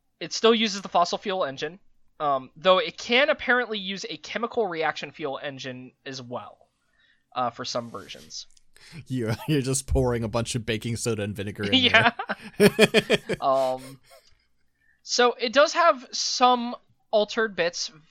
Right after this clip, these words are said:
Speaker 1: uh, visibly. Uh, notably, this does not have the big cannon anymore.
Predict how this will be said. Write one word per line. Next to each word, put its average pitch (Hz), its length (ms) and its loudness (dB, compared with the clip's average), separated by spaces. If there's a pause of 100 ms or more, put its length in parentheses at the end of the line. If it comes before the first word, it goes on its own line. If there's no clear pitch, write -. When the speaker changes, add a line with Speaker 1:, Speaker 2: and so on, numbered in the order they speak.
(120)
Speaker 1:
uh, 147 240 4 (180)
visibly. 143 500 -10 (380)
Uh, 180 340 8
notably, 247 540 4 (260)
this 208 180 0
does 233 160 -2
not 190 220 6
have 190 160 4
the 160 80 -8
big 147 180 -4
cannon 135 380 -6
anymore. 143 480 -6